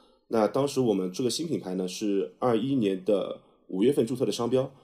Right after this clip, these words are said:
然后开发了三个月的产品，在七月份，七月底吧，产品入仓之后，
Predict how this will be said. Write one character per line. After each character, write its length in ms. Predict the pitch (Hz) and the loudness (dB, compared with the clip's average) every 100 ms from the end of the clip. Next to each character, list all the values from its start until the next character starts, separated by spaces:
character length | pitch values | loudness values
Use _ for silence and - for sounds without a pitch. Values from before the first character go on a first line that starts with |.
| _ _ | _ _
然 140 | - 101 | -2 0
后 60 | |
开 240 | 101 - 120 | 0 -2 0
发 140 | 123 | 2
了 100 | 117 | 2
三 140 | 117 | 2
个 80 | 127 | 2
月 40 | 123 | 2
的 80 | |
产 220 | 104 90 104 | 0 -4 -6
品， 220 | 104 - _ _ _ _ _ _ _ _ | -8 -10 _ _ _ _ _ _ _ _
在 260 | - 107 98 | 0 4 4
七 220 | - 135 | 4 6
月 100 | 123 | 6
份， 400 | 120 113 95 90 - _ | 8 6 4 -2 -12 _
七 160 | - 143 | 0 2
月 80 | |
底 160 | 120 87 | 2 0
吧， 80 | 78 | -8
产 160 | - 110 | -6 -4
品 120 | 98 | -2
入 80 | 107 | -2
仓 180 | 110 | -4
之 80 | 104 | -6
后， 260 | 113 110 | 0 0